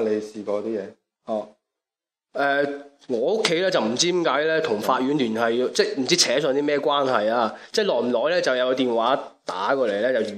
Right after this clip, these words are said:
Speaker 2: 音播報嘅。
Speaker 1: 你老豆會唔會法官嚟㗎？
Speaker 2: 哦。
Speaker 1: 你唔知咋？
Speaker 2: 唔知啊，佢對我成日話我有法院有傳票未收。我唔知佢咩意思啊，唔知係咪
Speaker 1: 咩叫傳票呢？
Speaker 2: 即係可能係咪叫我領米啊嗰啲呢？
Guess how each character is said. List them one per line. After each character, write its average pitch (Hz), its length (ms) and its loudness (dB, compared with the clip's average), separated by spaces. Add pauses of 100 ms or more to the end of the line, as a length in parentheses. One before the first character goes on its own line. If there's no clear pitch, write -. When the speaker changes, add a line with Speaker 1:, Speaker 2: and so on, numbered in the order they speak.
(180)
Speaker 2:
音 127 120 0
播 110 260 2
報 101 320 0
嘅。 95 60 -8 (220)
Speaker 1:
你 120 120 -2
老 120 80 0
豆 117 120 0
會 107 60 0
唔 110 180 -2
會 110 80 -4
法 107 140 0 (120)
官 113 240 0
嚟 90 100 0
㗎？ 87 60 -2
Speaker 2:
哦。 90 40 -2
Speaker 1:
你 87 80 -6
唔 85 160 -12
知 92 280 -12
咋？ 85 160 -12
Speaker 2:
唔 107 140 -8
知 175 240 2
啊， 135 100 0
佢 - 60 2
對 151 120 0
我 139 120 2
成 123 180 2
日 123 40 0
話 120 140 2
我 139 100 0
有 139 140 0
法 139 200 2
院 151 80 0
有 127 100 2
傳 107 300 -4
票 120 160 -2
未 107 180 0
收。 131 540 0 (600)
我 156 100 2
唔 127 160 0
知 202 200 2
佢 190 180 2
咩 180 200 2
意 156 60 0
思 180 320 0
啊， 170 80 2
唔 - 80 -
知 - 60 0
係 214 100 2
咪 165 80 2
Speaker 1:
咩 139 100 0
叫 135 60 -2
傳 92 340 -4
票 107 180 -2 (100)
呢？ 117 160 0 (200)
Speaker 2:
即 311 120 0
係 - 20 4
可 220 240 0
能 160 100 4
係 - 60 0
咪 - 120 2
叫 185 140 2
我 180 120 0
領 147 260 2
米 156 460 2
啊 156 380 2
嗰 160 60 2
啲 180 140 0
呢？ 175 140 2